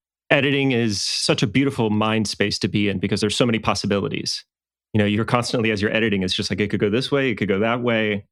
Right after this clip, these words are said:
but you have to make a decision. And so you have to listen to something, and you have to listen to this sense of truth, and you can find it if you listen closely enough,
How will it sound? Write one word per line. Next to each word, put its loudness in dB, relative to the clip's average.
but 0
you 2
have 2
to 2
make 0
a 2
decision. 0
And 0
so 0
you 2
have 0
to -2
listen 0
to 0
something, -4
and 2
you 0
have 0
to -2
listen 0
to 0
this 0
sense 0
of -6
truth, 0
and 0
you 2
can 0
find 2
it -4
if -6
you 2
listen -2
closely 0
enough, -6